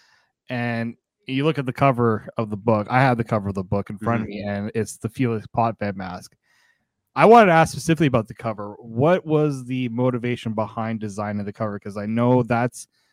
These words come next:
Speaker 1: when people are looking in a, in a bookstore, they see the cover and it's gotta grab them. So what made you decide to go with this design?
Speaker 2: So that's a great question. Um, with the last, uh, I'll show the cover here, just, uh, so when we
Speaker 1: Thanks.
Speaker 2: did, uh, the previous two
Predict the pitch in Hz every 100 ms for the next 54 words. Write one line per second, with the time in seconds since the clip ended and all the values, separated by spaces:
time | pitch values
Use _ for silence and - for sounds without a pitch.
0 | _ _ - 123 117 151 151 143 143 135
1 | 127 120 113 104 117 107 139 151 - 117
2 | 107 104 - _ _ - 123 139 117 -
3 | 135 117 107 104 - 110 107 110 107 110
4 | - 98 - 123 143 147 147 135 123 107
5 | 113 110 107 - 107 101 - 104 - 104
6 | 95 95 92 90 _ _ _ - - _
7 | _ _ _ 139 156 123 151 139 139 135
8 | - 127 110 117 120 117 117 - 127 175
9 | 190 123 127 147 - - 120 117 117 -
10 | 123 - 110 98 107 101 - 107 95 92
11 | - - _ _ - - 147 151 143 117
12 | 156 156 135 127 123 120 113 - - 170
13 | 175 151 - 139 139 139 139